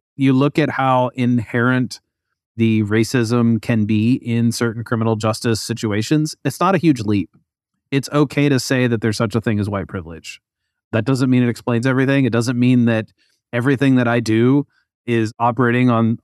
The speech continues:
on white privilege. It's okay to, so there's a truth to some of this, but these people wanna make it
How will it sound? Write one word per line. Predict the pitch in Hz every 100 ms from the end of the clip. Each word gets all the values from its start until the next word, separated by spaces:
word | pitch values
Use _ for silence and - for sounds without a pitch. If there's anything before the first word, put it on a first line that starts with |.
| -
on | 110 107
white | 110 120
privilege. | - 110 123 139 156 - _ _ _ _
It's | 143 160
okay | 160 165 156
to, | 139 127 -
so | 156 156
there's | 143 156 147
a |
truth | 131 214 190
to | -
some | - 160
of | 180
this, | 196 202 - _ _ _ _ _
but | 147 139 135
these | 131 139 139
people | 160 151
wanna | 147
make | 131 120
it | 123 113